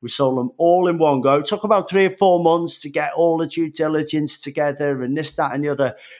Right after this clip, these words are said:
But we were able to get Shauna the price that she wanted. Um, all of her tenants are happy. A company that's gonna carry on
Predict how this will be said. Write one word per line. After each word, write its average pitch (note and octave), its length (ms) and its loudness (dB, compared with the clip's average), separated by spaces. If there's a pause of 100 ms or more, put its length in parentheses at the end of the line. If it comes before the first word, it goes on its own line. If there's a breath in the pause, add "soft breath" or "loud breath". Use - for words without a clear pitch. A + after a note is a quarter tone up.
(100)
But D3 180 2
we D#3+ 100 0
were E3+ 140 2
able F3 240 2
to D#3+ 160 -6
get F#3 200 0
Shauna E3 380 0
the C#3 80 -4
price E3+ 340 0
that D3+ 120 0
she - 140 -4
wanted. D3 600 2 (280 soft breath)
Um, C3 340 0
all F3+ 220 4
of D3 80 -2
her D3 60 -6
tenants C#3+ 400 -2
are B2 80 -4
happy. C#3 640 0 (180 loud breath)
A C3+ 80 -6
company D3+ 380 -4
that's C#3+ 160 -4
gonna C#3 240 -2
carry D#3+ 360 0
on C#3+ 280 0